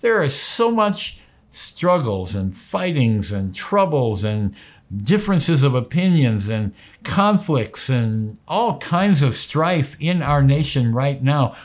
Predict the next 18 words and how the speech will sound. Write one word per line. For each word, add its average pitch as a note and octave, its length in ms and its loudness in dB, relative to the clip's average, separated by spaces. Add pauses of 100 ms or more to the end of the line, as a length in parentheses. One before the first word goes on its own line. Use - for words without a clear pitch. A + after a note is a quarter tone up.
One A3+ 260 2
thing A3 220 2
is D3+ 100 2
sure, E3+ 420 -2
of C#3+ 160 0
people G#3 300 -4
on F3 200 0
every A3 360 0
side C3 640 -2 (340)
wondering, C#3 640 2 (400)
"What F#3 300 -2
will G#3+ 120 2
the F#3+ 120 0
future F3 600 -6 (280)
of B2+ 160 0
our C3 120 2
nation B2 440 0
be? C3+ 320 -8